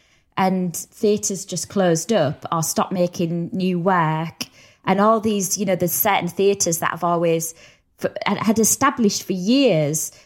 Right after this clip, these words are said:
a working class audience that would just routinely come to the theatre. They,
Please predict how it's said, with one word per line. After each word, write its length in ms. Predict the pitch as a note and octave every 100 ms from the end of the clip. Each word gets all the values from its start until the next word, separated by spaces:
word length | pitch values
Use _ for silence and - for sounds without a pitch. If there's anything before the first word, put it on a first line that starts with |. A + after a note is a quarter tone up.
| _ _
a 60 | G3
working 560 | G3 A3 B3 - A3+ A3+
class 640 | A#3+ G3+ F#3 - - -
audience 800 | - A#3+ B3+ F#3+ C3 A2 - -
that 220 | F3+ -
would 260 | F#3+ F3+ -
just 300 | A3 G3+ -
routinely 680 | G3+ G3+ A#3 A#3+ A#3 F#3
come 220 | - F3+ F3+
to 160 | -
the 100 | E3
theatre. 480 | - A3+ A#3+ - D#3+
They, 240 | D#3+ D#3+